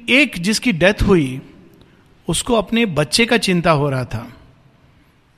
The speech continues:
तो वो अंतिम समय तक, इन लोगों ने सुना, बेहोश होने के पहले वो अपने बच्चे को चिल्ला के खोज रही थी। The mother died, the child survived। Strange paradox। अगर हम बाहर से केवल घटना को देखें,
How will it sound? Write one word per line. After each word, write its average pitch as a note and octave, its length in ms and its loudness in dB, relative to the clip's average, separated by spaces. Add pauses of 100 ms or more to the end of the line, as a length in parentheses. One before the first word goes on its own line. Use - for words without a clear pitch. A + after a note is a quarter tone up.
(200)
तो E3+ 100 -6
वो G3 140 2
अंतिम G3 400 4
समय A3+ 320 4
तक, G#3+ 200 2
इन G#3 100 2
लोगों F#3 240 2
ने G3 140 4
सुना, F3 340 0
बेहोश E3 500 -2
होने F3 180 0
के E3 80 -4
पहले E3 260 -4
वो F#3+ 100 0
अपने F3+ 240 -2
बच्चे D3 340 -2
को F#3 120 0
चिल्ला D3 360 -2
के F3 140 -8
खोज C#3+ 260 -4
रही B2+ 160 -2
थी। A2+ 260 -14 (1160)
The C#3+ 120 0
mother F3+ 300 4
died, D#3 360 2 (920)
the D3 100 0 (100)
child D3+ 240 -2
survived। A2+ 560 -12 (1200)
Strange F3+ 360 0
paradox। B2+ 440 -12
अगर D3 180 -6
हम E3 120 0
बाहर D3+ 320 -2
से A3+ 160 -4
केवल G#3+ 300 0
घटना F3 300 0
को G3 120 -2
देखें, F#3+ 340 0